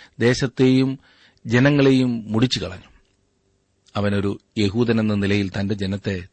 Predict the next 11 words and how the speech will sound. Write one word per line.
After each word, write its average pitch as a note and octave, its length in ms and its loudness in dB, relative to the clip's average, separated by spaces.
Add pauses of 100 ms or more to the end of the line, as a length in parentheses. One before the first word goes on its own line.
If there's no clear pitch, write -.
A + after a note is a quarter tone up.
തള്ളിപ്പറഞ്ഞപ്പോൾ F#2+ 840 -2 (400)
സ്വന്തം D#3 420 2
മതത്തെയും D3 680 2 (260)
തള്ളിക്കളയുകയാണ് G#2 600 0
ചെയ്തത്. F2+ 340 -14 (1120)
അവൻ F3 340 4 (420)
ദൈവത്തിങ്കൽ F3+ 600 2
നിന്ന് D#3+ 380 -2 (120)
മുഖം D3+ 380 -2
തിരിച്ചു D#3 240 -6
കളഞ്ഞു. A#2+ 260 -8